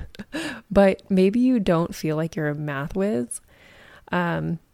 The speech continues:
I am totally not a math guru. I can't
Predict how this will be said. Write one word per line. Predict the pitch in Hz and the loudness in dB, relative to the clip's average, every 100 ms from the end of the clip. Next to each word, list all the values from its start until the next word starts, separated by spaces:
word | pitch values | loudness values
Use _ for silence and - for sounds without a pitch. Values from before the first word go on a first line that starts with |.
| _ _ | _ _
I | 208 233 | -6 -2
am | 285 311 311 | -2 -2 -6
totally | - - 185 185 180 175 | -8 -2 0 0 0 -2
not | 156 156 147 - - _ - - | -2 -4 -4 -6 -16 _ -10 -4
a | |
math | 151 143 - 143 - | -2 -2 -4 -8 -8
guru. | - - 50 - 190 _ - | -8 -6 -8 -8 -12 _ -4
I | 226 247 247 247 247 - _ _ | -2 -2 -4 -6 -10 -18 _ _
can't | - 170 160 | -8 -4 -2